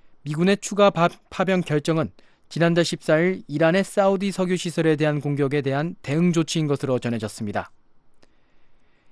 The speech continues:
이란은 미군 추가 배치에 불만을 나타냈고 사우디 석유 시설 공격에 대해서도 강력히 부인해왔습니다. 이란 유조선 한 척이 십일 일 홍해에서 공격받았다고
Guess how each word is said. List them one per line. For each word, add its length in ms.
이란은 520
미군 300
추가 300
배치에 400
불만을 480
나타냈고 560
사우디 360
석유 240
시설 280
공격에 400
대해서도 600
강력히 480
부인해왔습니다. 1000
이란 260
유조선 360
한 140
척이 340
십일 340
일 100
홍해에서 540
공격받았다고 1000